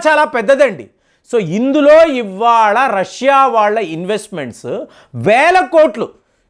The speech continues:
So ఇది హ్యూజ్ ప్రాఫిట్. సిక్స్ పర్సెంట్ అని మాట్లాడుతున్నాను కాదండి, దానికన్నా ఇంకా చాలా ఎక్కువ. దాంతో రష్యా వాళ్ళు ఏంటి,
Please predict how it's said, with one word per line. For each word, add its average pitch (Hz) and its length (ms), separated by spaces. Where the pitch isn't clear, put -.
So 302 80
ఇది 240 300
హ్యూజ్ 359 800
ప్రాఫిట్. 294 500
సిక్స్ - 320
పర్సెంట్ 262 360
అని 285 80
మాట్లాడుతున్నాను 233 640
కాదండి, 185 380
దానికన్నా 320 840
ఇంకా 269 260
చాలా 247 260
ఎక్కువ. 202 420
దాంతో 226 260
రష్యా 277 480
వాళ్ళు 294 260
ఏంటి, 254 440